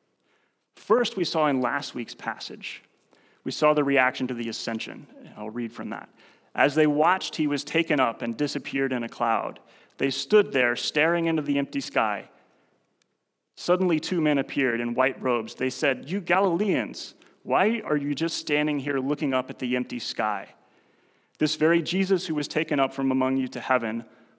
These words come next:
will come as certainly and mysteriously as he left.'" So their first response when Jesus ascends is like, "Uh, maybe if we stand here long enough, he's gonna come back. Uh, wha-, you know, what now?"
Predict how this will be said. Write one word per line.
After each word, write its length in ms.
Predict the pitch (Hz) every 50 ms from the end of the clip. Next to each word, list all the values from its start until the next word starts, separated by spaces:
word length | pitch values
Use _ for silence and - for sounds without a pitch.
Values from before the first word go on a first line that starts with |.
| _ _ -
will 100 | - 139
come 300 | - - 160 160 160 156
as 180 | 147 139 139
certainly 600 | - - 160 156 165 156 147 131 123 120 123 123 -
and 240 | - 135 147 156 160
mysteriously 920 | 160 151 - - - 170 160 139 127 120 113 - 117 110 107 107 104 - _ _ _ - -
as 220 | 120 117 117 -
he 100 | 127 123
left.'" 480 | 120 131 131 104 104 - - - - - _ _ _ _ _ _ _ _ -
So 180 | - - 143
their 100 | 147 160
first 340 | 156 - 240 254 - - - - -
response 500 | 160 147 - - - 139 123 127 123 -
when 80 | 135 127
Jesus 320 | 160 175 156 160 139 -
ascends 380 | 131 - - 165 151 135 127 120
is 140 | 120 110
like, 500 | 131 131 120 120 - - - - - - - _ _ _ _ _ _ _ _ _ _ _ _ _ _ _ _ _ _ _ _ _ _ _ -
"Uh, 420 | - 127 151 139 135 135 131 123 - - - - - - - _ _ _ _ _ _ _ _ _ _ _ _ _ _ _ _ _ _ _ _ _ - - - _
maybe 380 | - 143 131 143 170 170 185 180
if 120 | 165 -
we 80 | 165 156
stand 300 | - - 160 156 151 139
here 80 | 147
long 200 | 139 139 135 135 135
enough, 180 | 131 120 -
he's 120 | - 127 -
gonna 140 | 127 117 117
come 180 | - 117 113
back. 400 | - - 110 107 - - - - - _ _ _ _ _ - _ _ - _ _ _ -
Uh, 300 | 123 120 120 131 127 120
wha-, 180 | 123 135 143 -
you 80 | - 131
know, 120 | 123 120
what 260 | 123 135 170 - 123
now?" 280 | 135 143 139 123 95